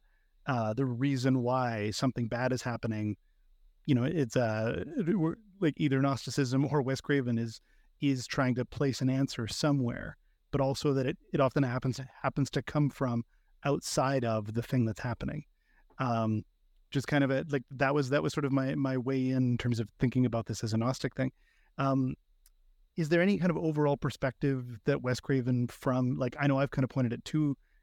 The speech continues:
elements, but as somebody who's kind of dug through that, you've read the earliest stuff, you've, you've been consuming even his most latest work. Is there any kind of larger, uh, like, uh, larger trend or something that I haven't brought up that you've noticed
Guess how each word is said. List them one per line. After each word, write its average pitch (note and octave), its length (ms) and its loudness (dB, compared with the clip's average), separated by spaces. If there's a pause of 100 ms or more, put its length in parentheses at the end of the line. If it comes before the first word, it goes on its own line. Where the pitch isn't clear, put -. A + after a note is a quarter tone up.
(140)
elements, A#2+ 420 2
but A#2+ 300 0
as C#3+ 100 0
somebody C#3+ 220 4
who's B2+ 160 -6
kind - 160 0
of G#2 160 -4
dug C3 280 2
through C3+ 280 0
that, C3 280 2
you've B2+ 140 -2
read B2 160 -4
the C#3+ 100 -2
earliest B2+ 340 0
stuff, A#2 340 -2 (360)
you've, C3 300 -2
you've C3+ 240 -2
been A#2+ 200 2
consuming B2 460 0
even A#2 280 0
his A#2 160 -8
most A#2+ 260 -4
latest B2 300 -4
work. C#3 280 -4 (760)
Is D3+ 100 0
there D3+ 100 6
any D#3 120 4
kind C#3+ 180 2
of B2+ 80 0
larger, C3 720 2
uh, A2 300 -4
like, G#2+ 220 -4 (680)
uh, A#2 360 -2
larger C#3 420 4
trend C#3+ 540 0
or B2+ 200 -2
something C3+ 540 0
that B2 100 0
I A#2 140 0
haven't B2+ 300 -6
brought C#3 180 0
up D3 140 -6
that - 60 -14
you've C#3 140 -6
noticed C#3 400 -2